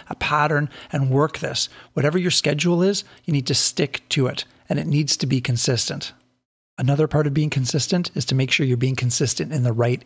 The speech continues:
areas. Make sure that you're tackling income-producing activities. Make sure you're focusing on, on recruiting, enrolling new people, helping them get started and onboarded properly.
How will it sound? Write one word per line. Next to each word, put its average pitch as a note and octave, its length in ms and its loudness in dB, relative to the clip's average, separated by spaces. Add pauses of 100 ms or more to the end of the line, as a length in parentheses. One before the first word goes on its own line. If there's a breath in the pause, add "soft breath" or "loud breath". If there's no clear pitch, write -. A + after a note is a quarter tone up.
(100)
areas. B2 500 0 (280 loud breath)
Make C#3+ 140 2
sure D3+ 180 4
that C3+ 120 -2
you're C3 140 -2
tackling C3+ 640 0
income-producing C3 760 0
activities. B2 640 -2 (240 loud breath)
Make C#3 120 0
sure D3 120 2
you're C3+ 140 0
focusing C3 540 0
on, A#2+ 240 2 (260 loud breath)
on C3 80 -2
recruiting, A#2+ 680 0 (120)
enrolling C#3 540 2
new C3+ 160 4
people, C3 540 0 (220 loud breath)
helping C#3+ 280 2
them C3+ 140 2
get C3 160 0
started B2+ 400 2
and D#3 80 -4
onboarded B2 600 0
properly. B2+ 520 0